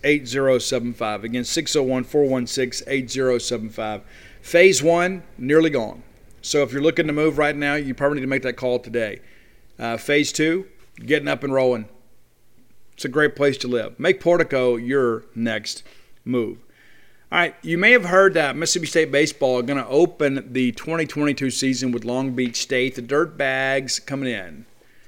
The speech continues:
I like it, man. I like when a West Coast teams come out here and play. I, I'm disappointed. I don't know when we'll get Oregon State. Maybe we get 'em next year. Maybe we get 'em in twenty twenty-three. But I like it when the West Coast teams come out here. There's a couple reasons why. Number one, they play a really good brand of baseball.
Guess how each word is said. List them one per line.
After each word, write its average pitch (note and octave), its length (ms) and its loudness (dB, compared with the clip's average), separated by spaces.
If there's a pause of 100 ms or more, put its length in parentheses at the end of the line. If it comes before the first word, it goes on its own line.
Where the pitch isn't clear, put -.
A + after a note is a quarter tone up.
(240)
I C3 80 0
like G3 320 4
it, D#3+ 120 2
man. C#3+ 180 -2
I F3+ 80 2
like A#3 320 -2
when A3 80 0
a F3+ 60 0
West D3+ 260 4
Coast D3 220 2
teams D3 260 -2
come C3+ 160 -2
out A2 140 -4
here A2+ 140 -2
and G#2 100 -8
play. G2 460 -14 (360)
I, C3+ 140 -2
I'm C3+ 180 -6
disappointed. D#3 680 0 (120)
I C#3 60 -4
don't F3+ 80 -2
know E3+ 60 2
when C#3+ 200 0
we'll D#3+ 100 -2
get D#3 120 0
Oregon D#3 340 4
State. D#3 320 -2
Maybe C3 120 0
we C#3+ 120 -2
get D3+ 100 0
'em C#3 80 0
next B2 300 -4
year. D3+ 260 -8 (140)
Maybe B2+ 100 -2
we C3+ 60 -2
get D3 100 2
'em C#3 60 2
in B2+ 80 -2
twenty C3+ 240 -4
twenty-three. C3 880 -2 (1120)
But C#3+ 580 0
I C#3+ 120 -2
like F#3+ 340 2
it F3 100 0
when F3+ 80 -2
the E3+ 80 0
West D3+ 260 2
Coast D3 220 0
teams C#3+ 240 -2
come C3+ 180 -2
out D#3+ 220 -2
here. C#3 120 2
There's C3 140 0
a C3+ 40 -4
couple G3+ 240 -4
reasons C3 320 -2
why. C3 160 0
Number C3 180 -4
one, C#3+ 180 -2
they C3+ 100 -2
play C3+ 180 0
a B2+ 40 4
really B2+ 160 2
good A#2 140 -4
brand A#2 160 -2
of G#2 60 -6
baseball. G#2+ 500 -4